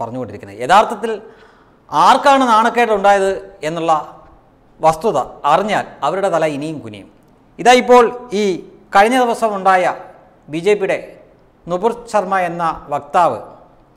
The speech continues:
ഒരു ടി വി ചാനലിൽ ഇരുന്ന ഒരു പരാമർശം നടത്തി. അത് നബിദിന്ദ എന്ന തരത്തിൽ വ്യാഖ്യാനിക്കപ്പെട്ടു, വളച്ചൊടിക്കപ്പെട്ടു. നമ്മുടെ ഒരൊറ്റ മുഖ്യധാരാ മാധ്യമങ്ങളും എന്താണ് അവർ പറഞ്ഞത് എന്ന് ജനങ്ങളോട് പറയാൻ ഇതുവരെ ഇതേ നാ-, ഇതേ നിമിഷം വരെ തയ്യാറായിട്ടില്ല. കാരണം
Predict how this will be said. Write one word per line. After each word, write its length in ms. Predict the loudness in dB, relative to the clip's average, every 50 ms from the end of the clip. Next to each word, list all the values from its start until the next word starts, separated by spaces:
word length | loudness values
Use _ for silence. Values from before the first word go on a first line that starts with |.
| _ _ _ _ _ _ _ -8
ഒരു 180 | -4 -4 -4 -4 -4 -6
ടി 80 | -6 -4
വി 100 | -4 -2 -2
ചാനലിൽ 220 | -2 0 0 0 -2
ഇരുന്ന 180 | -2 -4 -4 -6 -4
ഒരു 60 | -2
പരാമർശം 480 | 0 0 2 2 0 0 -4 -8 -8 -8
നടത്തി. 400 | -8 -8 -8 -10 -12 -14 -12 -10 -8
അത് 320 | -6 -4 -6 -6 -6 -8 -8
നബിദിന്ദ 380 | -8 -6 -4 -4 -4 0 0 0 0 0 -2 -8
എന്ന 120 | -10 -6 -4 -4
തരത്തിൽ 280 | -4 -4 -4 -10 -12 -12 -14 -20 _ _ _ _ _ -20 _ -10 -2 2
വ്യാഖ്യാനിക്കപ്പെട്ടു, 760 | 4 4 4 4 4 2 2 2 0 -4 -4 -4 -2 -2 0 2
വളച്ചൊടിക്കപ്പെട്ടു. 640 | 2 0 0 -4 -6 -6 -4 -4 -4 -6 -6 -6 -6 -8 -10 -12 -20 -20 -20 _ _ _ _ _ -6
നമ്മുടെ 220 | -2 0 2 4
ഒരൊറ്റ 320 | 4 4 4 2 2 2 0
മുഖ്യധാരാ 520 | 0 0 0 0 0 0 0 0 0 0 0 0
മാധ്യമങ്ങളും 500 | 0 0 0 -2 -4 -4 -4 -4 -4 -4 -4
എന്താണ് 320 | -4 0 2 2 2 4 2
അവർ 160 | 2 0 0
പറഞ്ഞത് 360 | 0 -2 -2 -2 -4 -4 -4 -4 -6
എന്ന് 380 | -6 -8 -8 -10 -12 -12 -8 -6
ജനങ്ങളോട് 340 | -6 -6 -4 -4 -4 -4 -2
പറയാൻ 320 | -2 -2 -2 -2 -2 -4
ഇതുവരെ 380 | -4 -2 -2 0 2 2 2 2 0 0
ഇതേ 160 | 0 2 0 2 0
നാ-, 180 | -2 -2 -4 -4 -6 -4
ഇതേ 180 | -2 0 0 0
നിമിഷം 400 | 0 -2 -6 -6 -4 -4 -4 -2
വരെ 120 | -2 -2
തയ്യാറായിട്ടില്ല. 760 | -2 -2 -2 0 0 0 0 -2 -2 -4 -8 -8 -10 -10 -10 -12 -20 -20 _ _ _ _ 0 2
കാരണം 300 | 2 2 2 0 0